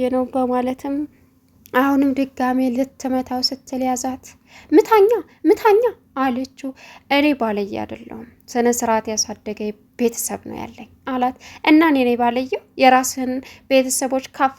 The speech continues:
ካፍ የኔን ዝቅ ዝቅ» አለችው። «እኔ እንደዛ አላልኩም»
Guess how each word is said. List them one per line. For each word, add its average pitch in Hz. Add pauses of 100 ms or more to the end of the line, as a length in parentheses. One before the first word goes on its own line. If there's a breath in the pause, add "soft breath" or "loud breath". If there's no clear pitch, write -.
ካፍ 440
የኔን 262
ዝቅ 262 (100)
ዝቅ» 466 (100)
አለችው። 254 (420 loud breath)
«እኔ 269
እንደዛ 277
አላልኩም» -